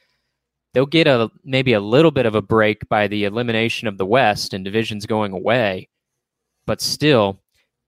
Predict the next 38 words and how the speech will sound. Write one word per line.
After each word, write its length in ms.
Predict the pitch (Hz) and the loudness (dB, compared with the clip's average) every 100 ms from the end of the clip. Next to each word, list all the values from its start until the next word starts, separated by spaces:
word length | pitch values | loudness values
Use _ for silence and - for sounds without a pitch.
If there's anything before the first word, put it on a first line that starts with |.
| _ | _
having 300 | 120 131 123 | -4 -2 0
Alabama 520 | 123 127 117 123 127 | 0 -2 -2 -2 -2
and 160 | 117 101 | -4 -2
Georgia 360 | 110 117 117 | 0 0 0
on 220 | 120 117 117 | 0 0 -2
there 200 | 117 113 | -4 -2
every 300 | 120 117 107 | -2 -2 -2
year, 360 | 110 113 113 - _ _ _ | 0 0 -2 -6 _ _ _
L 180 | 123 127 | -4 0
S 220 | 127 - | 0 -2
U 180 | 123 123 | -2 0
with 200 | 120 - | 0 -2
Brian 360 | 113 113 113 101 | -2 0 -2 -6
Kelly, 580 | - 117 117 117 110 - _ _ - | -4 -2 0 0 -2 -8 _ _ -10
um, 460 | 107 104 101 98 98 _ _ - - - | -6 -4 -4 -6 -14 _ _ -20 -20 -18
you 140 | 107 101 | -14 -12
know, 180 | 90 | -10
they've, 240 | 92 117 117 _ _ _ | -4 -4 -4 _ _ _
they've 240 | 113 127 | -2 0
got 220 | 123 117 | 0 0
it 120 | 110 - | 0 0
rolling. 500 | 110 113 113 107 107 _ _ _ _ 87 | 2 2 2 -2 -6 _ _ _ _ -10
Uh, 100 | 90 | -6
you're 180 | 113 | -6
gonna 160 | 113 113 | -6 -4
have 160 | 117 113 | -4 -4
to 100 | - | -4
start 260 | 127 113 | -2 -2
seeing 480 | - 123 113 107 95 _ _ _ _ _ _ _ - | -2 -2 -2 -4 -8 _ _ _ _ _ _ _ -8
Tennessee 520 | - 131 113 - 123 | -2 -2 0 2 2
once 300 | 120 117 - | 4 0 0
every 220 | 123 120 | 0 0
two 160 | 117 127 | 0 0
years. 440 | 117 113 117 110 | 2 2 0 0
They 140 | 104 113 | -2 -2
seem 300 | - 117 113 | -2 -4 -4
to 60 | |
be 280 | 107 110 98 | -2 -2 -4